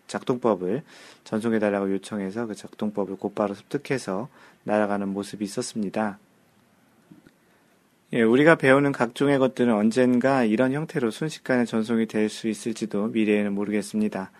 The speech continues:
그, 이렇게 되면 매우 편리한 것들도 많겠지만, 우리가 예상하지 못한 또 안 좋은 것들도 있을 수 있을 것 같은데요.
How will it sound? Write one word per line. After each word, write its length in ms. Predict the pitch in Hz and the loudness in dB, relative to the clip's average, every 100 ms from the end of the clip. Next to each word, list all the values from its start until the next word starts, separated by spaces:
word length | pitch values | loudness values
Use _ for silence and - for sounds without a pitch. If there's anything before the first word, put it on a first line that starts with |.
| - - - - - _ | -20 -20 -20 -20 -20 _
그, 760 | - 110 104 101 98 98 98 98 - | -6 -2 -2 -2 -2 -2 -4 -4 -2
이렇게 340 | 120 139 156 | 2 2 4
되면 280 | 139 117 110 | 6 6 6
매우 220 | 107 110 | 6 6
편리한 420 | - 147 139 139 | 4 2 4 4
것들도 400 | 127 123 113 117 | 2 -2 0 2
많겠지만, 720 | 107 101 123 - 107 117 117 | 2 0 -4 -2 0 0 0
우리가 400 | 107 110 110 110 | -2 0 2 2
예상하지 480 | 104 107 120 113 107 | 2 2 0 0 0
못한 560 | 101 107 - 101 117 151 | 0 0 -2 -4 -4 -6
또 100 | - | -8
안 140 | 92 95 | -6 -2
좋은 200 | 104 104 | -2 -2
것들도 420 | 101 101 95 98 | -4 -4 -4 -4
있을 240 | 98 110 - | -6 -8 -10
수 280 | - - 104 | -12 -8 -8
있을 180 | 95 | -6
것 100 | - | -4
같은데요. 580 | 107 98 104 104 127 143 | -4 -4 -4 -2 -2 -4